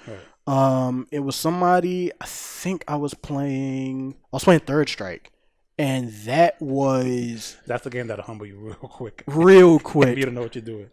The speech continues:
Speaker 2: And it was just like, you know, I've watched, like, some of the, like, Japanese tournament footage. I've watched, like,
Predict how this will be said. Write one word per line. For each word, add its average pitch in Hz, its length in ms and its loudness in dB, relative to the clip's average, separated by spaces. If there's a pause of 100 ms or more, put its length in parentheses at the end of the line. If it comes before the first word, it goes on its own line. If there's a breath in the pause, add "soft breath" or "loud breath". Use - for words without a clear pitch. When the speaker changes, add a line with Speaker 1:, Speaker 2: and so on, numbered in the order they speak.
Speaker 2:
And 160 180 4
it 190 80 6
was 196 160 8
just 175 160 0
like, 147 200 4
you 151 40 0
know, 151 120 6
I've 156 240 4
watched, 147 420 0
like, 127 380 -4
some 143 220 -2
of 135 60 -2
the, 127 520 0
like, 113 240 -10
Japanese 135 380 -4
tournament 139 320 -4
footage. 131 340 -4
I've 120 100 -4
watched, 117 380 -8
like, 113 360 -10